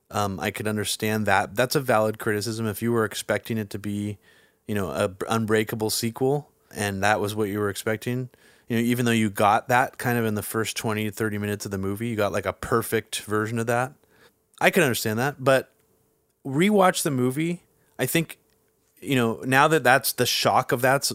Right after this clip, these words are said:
sort of subsided, that you know that Bruce Willis is not in it very much, rewatch it because the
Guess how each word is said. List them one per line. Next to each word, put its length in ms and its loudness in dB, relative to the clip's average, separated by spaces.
sort 200 0
of 220 -4
subsided, 600 0
that 80 -4
you 120 0
know 260 2
that 180 -2
Bruce 240 -4
Willis 260 -2
is 60 -8
not 160 -2
in 140 -4
it 60 -6
very 200 -4
much, 400 -6
rewatch 520 4
it 100 -4
because 320 -2
the 160 -4